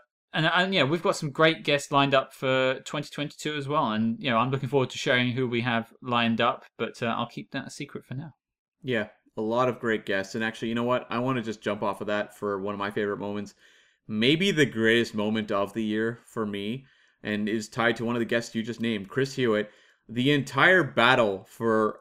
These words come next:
Speaker 2: You Only Live Twice being on the knock list was my favorite, like, five or seven minutes or whatever it is of Spy Hards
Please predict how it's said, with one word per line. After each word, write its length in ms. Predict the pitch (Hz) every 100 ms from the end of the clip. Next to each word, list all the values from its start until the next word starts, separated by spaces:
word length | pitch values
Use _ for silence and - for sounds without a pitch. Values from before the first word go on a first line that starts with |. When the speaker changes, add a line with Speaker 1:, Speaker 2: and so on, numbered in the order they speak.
| -
Speaker 2:
You 160 | 110 123
Only 160 | 143
Live 180 | 143 139
Twice 460 | - 120 110 107 - 113
being 380 | 113 113 110 - _ _ _ -
on 200 | 113 110
the 60 |
knock 340 | 110 107 104 107
list 340 | 92 - - _ _ _ _ -
was 500 | 110 117 113 107 - _ _ _ _ -
my 220 | 127 123
favorite, 680 | - 143 151 156 190 170 135
like, 320 | 127 117 -
five 440 | - 131 151 151
or 100 | 120
seven 380 | - 143 139 135
minutes 260 | 131 123 120
or 60 |
whatever 260 | 117 131 127
it 60 |
is 260 | 113 107 - _
of 240 | 120 123 120
Spy 300 | - 117 110
Hards 380 | 107 107 104